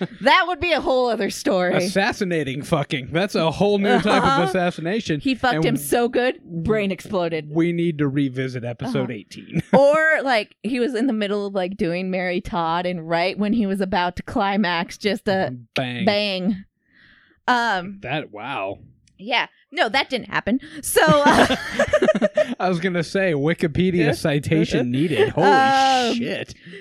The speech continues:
Speaker 2: so Edwin was actually not in New York, his hometown. He was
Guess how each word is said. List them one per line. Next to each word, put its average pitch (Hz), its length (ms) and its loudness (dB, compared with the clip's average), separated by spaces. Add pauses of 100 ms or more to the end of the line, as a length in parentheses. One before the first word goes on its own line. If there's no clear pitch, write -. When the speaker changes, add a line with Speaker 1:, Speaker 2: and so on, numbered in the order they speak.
(140)
Speaker 2:
so - 260 2
Edwin 349 460 -2
was 294 160 -2
actually 254 340 -2
not 240 280 -2
in 254 120 -4
New 240 100 -8
York, 190 300 -2
his 240 160 -4
hometown. 190 580 -4
He 226 140 -8
was 190 240 -10